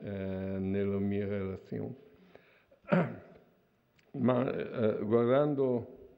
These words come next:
un, eh, slide, eh, del, eh, professor Smeraldi che mi ha preceduto, precisamente la citazione, eh, di Dante,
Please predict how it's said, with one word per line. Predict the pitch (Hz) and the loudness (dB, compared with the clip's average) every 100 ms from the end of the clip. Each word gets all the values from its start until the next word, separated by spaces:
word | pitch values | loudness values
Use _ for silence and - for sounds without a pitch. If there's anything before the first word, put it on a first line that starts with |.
| _ _ _ _ | _ _ _ _
un, | - 123 123 | 2 4 6
eh, | 117 110 110 - 110 107 120 104 | 4 4 2 0 0 0 0 0
slide, | 110 123 120 110 101 90 92 92 - - - _ _ _ _ _ - - | 2 4 6 4 0 -2 -4 -4 -12 -20 -20 _ _ _ _ _ -16 -6
eh, | 110 107 101 87 71 107 | -2 0 2 2 0 0
del, | 104 110 110 104 101 - - 104 92 | 0 0 0 -2 -2 -4 -4 -2 -2
eh, | - | -4
professor | 117 107 101 - 113 110 101 | 0 0 0 0 2 2 0
Smeraldi | 95 196 110 113 101 110 113 110 | 0 0 2 2 0 -2 -6 -6
che | - | 0
mi | 107 113 | 2 2
ha | 110 | 0
preceduto, | - 104 - 117 104 101 - - - - _ _ _ _ _ - - | -2 -6 -4 -4 -2 -6 -6 -10 -10 -16 _ _ _ _ _ -2 6
precisamente | 127 113 - 120 107 120 123 120 101 - | 6 6 -4 -2 2 4 4 2 0 -4
la | 110 110 104 | -2 -2 -4
citazione, | - 113 - 104 - 127 113 113 107 98 92 - - - - | -6 -8 -4 -4 -2 0 0 2 0 -2 -4 -8 -18 -14 -6
eh, | - - - 110 | -4 -2 -2 -2
di | 110 107 | -2 -2
Dante, | 110 104 73 - - 113 127 | 0 -2 -4 -8 -4 -4 -4